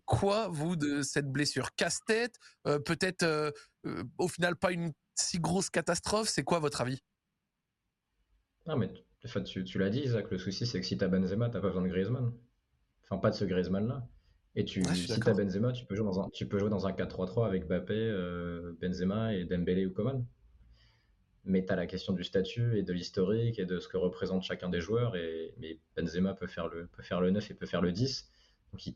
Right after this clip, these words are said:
Speaker 2: en
Speaker 1: Ouais.
Speaker 2: fait, c'est un quatre deux trois un à lui tout seul, Benzema, qui peut venir décrocher pour combiner. Il peut être présent dans la surface parce que de, depuis quelques années, dans le jeu de tête, il est devenu un des meilleurs joueurs du monde. Et, euh, et on l'a, le souci, c'est, c'est,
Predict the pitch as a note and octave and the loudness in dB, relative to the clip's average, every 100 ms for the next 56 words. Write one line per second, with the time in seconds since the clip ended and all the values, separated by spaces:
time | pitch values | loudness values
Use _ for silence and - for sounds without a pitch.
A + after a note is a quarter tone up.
0 | - - C#3+ - F#2 E2+ F#2 F2+ F2+ - | -6 -2 0 0 0 0 2 2 0 0
1 | F#2+ F2+ F2 G2+ - B2 G2+ F#2 F#2+ F#2 | 0 2 0 -2 0 2 2 2 0 0
2 | F#2 _ - E2 D#2+ E2 F#2+ F#2 F#2 F2+ | -6 _ -14 -12 -8 -4 0 2 2 0
3 | - F#2 G2 F#2 - F2+ F2+ A2 A2+ F#2+ | -2 -2 -2 -6 -6 -2 0 2 0 0
4 | F2+ - F#2+ F#2 F2+ F#2 - G2 - - | -2 0 2 2 0 -4 -4 -6 -6 -8
5 | E2+ D#2+ D#2 D#2+ D#2+ E2 F#2 F2 F#2 F#2 | -6 -6 -8 -10 -14 -16 -8 -4 0 2
6 | G2 F2 E2+ F2 - F#2 - D2+ D2+ _ | 2 0 -2 -4 -2 -2 -2 -12 -16 _
7 | _ - - - - F2+ F#2+ F#2 F#2 F2+ | _ -20 -20 -16 -2 2 4 4 2 2
8 | E2+ E2+ F2+ G#2+ C3 A#2+ - _ - E2+ | 0 -4 0 2 2 -2 -10 _ -10 -6
9 | D#2+ D#2+ D#2+ - D#2+ D#2+ E2+ E2 E2 - | -4 -4 -6 -4 -2 0 0 -2 -4 -6
10 | F#2 A2 - D#2 D#2 - - | -4 -4 -6 -10 -12 -12 -14